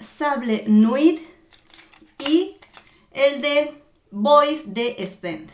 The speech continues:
Bois de Escent. Bueno, pues tres muestrecitas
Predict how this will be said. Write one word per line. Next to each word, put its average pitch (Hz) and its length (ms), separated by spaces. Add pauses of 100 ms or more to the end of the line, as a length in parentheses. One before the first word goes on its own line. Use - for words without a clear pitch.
(460)
Bois 214 320
de 190 80
Escent. - 520 (480)
Bueno, 240 280
pues 214 300
tres 285 240
muestrecitas 240 920